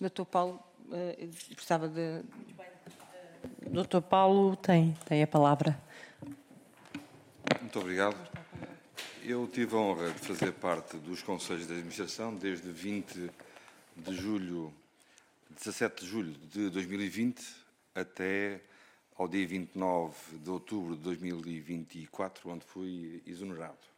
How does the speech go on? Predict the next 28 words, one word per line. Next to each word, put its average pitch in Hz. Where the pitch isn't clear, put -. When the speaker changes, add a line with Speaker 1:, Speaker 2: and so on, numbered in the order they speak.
Speaker 3:
E 104
também 120
tinha, 90
seja 104
num 107
Conselho 113
de, 107
do 110
chua, 92
que -
é 92
o 85
que -
está 87
aqui 82
presente, 90
seja 101
no 104
Conselho 104
seguinte, 98
da 90
U 92
L 90
S, -
e 90
até 80
ser 87
substituído, 113